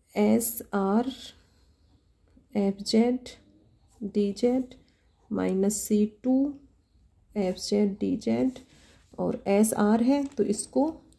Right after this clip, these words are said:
आर एस में चेंज करोगे तो साइन माइनस हो जाएगा, equal to zero,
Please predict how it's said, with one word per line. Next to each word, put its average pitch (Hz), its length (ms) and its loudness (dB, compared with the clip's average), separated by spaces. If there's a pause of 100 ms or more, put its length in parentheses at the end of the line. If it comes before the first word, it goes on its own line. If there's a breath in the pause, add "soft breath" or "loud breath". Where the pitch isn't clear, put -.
(140)
आर 180 240 0
एस 190 200 0
में 196 80 0
चेंज 202 300 0
करोगे 240 440 0
तो - 360 -18
साइन - 320 -4
माइनस 175 420 -4
हो - 80 -2
जाएगा, - 360 -8 (440 soft breath)
equal 185 420 -2
to 269 140 0 (240)
zero, 196 300 -4